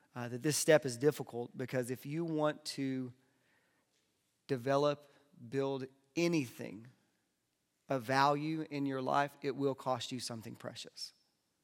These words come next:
Each of us, when we woke up this morning, were given by God one thousand four hundred and forty minutes.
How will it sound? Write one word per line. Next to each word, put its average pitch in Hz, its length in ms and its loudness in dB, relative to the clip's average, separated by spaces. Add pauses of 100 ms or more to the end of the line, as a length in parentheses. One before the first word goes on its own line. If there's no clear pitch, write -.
(960)
Each 160 280 2
of 131 120 2
us, 123 360 -2 (180)
when 127 140 -6
we 139 80 0
woke 147 240 0
up 135 100 -2
this 143 160 -6
morning, 120 380 -6 (720)
were 135 140 0
given 123 600 4 (580)
by 135 220 6
God 123 420 0 (520)
one 143 260 2
thousand 135 640 4 (640)
four 147 240 0
hundred 131 460 -4 (920)
and 113 140 -14
forty 123 340 -6
minutes. - 480 -12